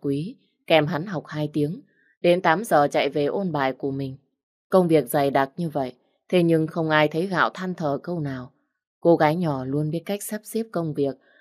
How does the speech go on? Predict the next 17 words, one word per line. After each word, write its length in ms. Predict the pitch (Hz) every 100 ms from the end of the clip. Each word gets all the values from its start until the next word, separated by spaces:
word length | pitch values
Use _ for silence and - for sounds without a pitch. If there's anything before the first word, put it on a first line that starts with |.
| _ _
và 140 | 160
hoàn 320 | 151 143 139
thành 260 | 135 156 143
tốt 180 | 190 233 -
tất 220 | 269 -
cả 180 | 147 127
mọi 240 | 127 -
chuyện, 260 | - 147 127 _ _ _ _ _ _
chứ 160 | -
không 260 | 190 180 160
lười 220 | 147 139
biếng 340 | 120 139 143 220
như 140 | 196 190
cô 160 | 180 165
chị 260 | 147 131 -
của 120 | 135
nó. 360 | 135 131 180